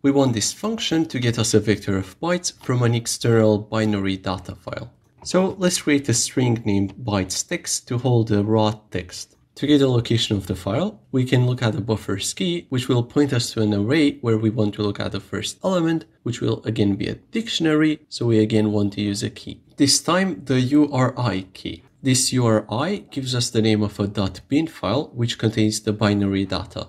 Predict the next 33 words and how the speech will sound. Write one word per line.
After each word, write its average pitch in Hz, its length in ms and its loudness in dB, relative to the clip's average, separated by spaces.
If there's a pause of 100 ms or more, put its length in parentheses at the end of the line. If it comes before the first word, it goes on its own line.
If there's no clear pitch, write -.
(120)
Then 185 240 -2
we 127 140 -4
just 117 260 0
get 98 140 0
the 107 80 0
text, - 420 -4
put 113 220 -2
it - 60 -4
in 101 120 0
a 104 60 2
vector, 190 480 -2
and 135 320 0
return 98 400 0
it. 90 180 -8 (160)
So 175 300 0
now 165 220 2
that 147 200 0
you 123 100 0
have 110 220 0
your 101 140 2
first - 520 2
taste 95 360 -2
of 95 160 -10
the - 80 -8
json 120 440 0
file, 123 520 0
let's 147 200 -4
take 135 220 0
a 117 60 0
closer 107 500 -2
look 92 300 0
at - 180 -12
it. - 180 -12